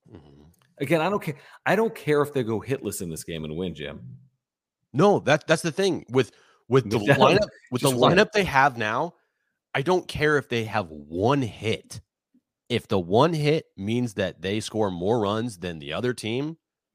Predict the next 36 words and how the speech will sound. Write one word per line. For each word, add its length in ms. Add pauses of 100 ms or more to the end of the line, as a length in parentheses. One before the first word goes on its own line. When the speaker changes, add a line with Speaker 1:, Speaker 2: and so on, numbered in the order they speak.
(140)
Speaker 1:
that's 300
all 200
I 80
care 240
about 220
right 180
now 220 (140)
Speaker 2:
Mm-hmm. 360
Speaker 1:
with 180
this 220
lineup. 500
<laughs> 580
Like, 280
it 280
doesn't 360
matter 260
to 140
me. 200 (540)
And 500 (160)
I 140
will 140
stand 520
by 100
that. 160
I 260 (280)
promise 440
Speaker 2:
Yep. 80
Speaker 1:
you, 100
I 120
will 120
not 420
get 120
upset 460 (340)
if 180
this 220
team 400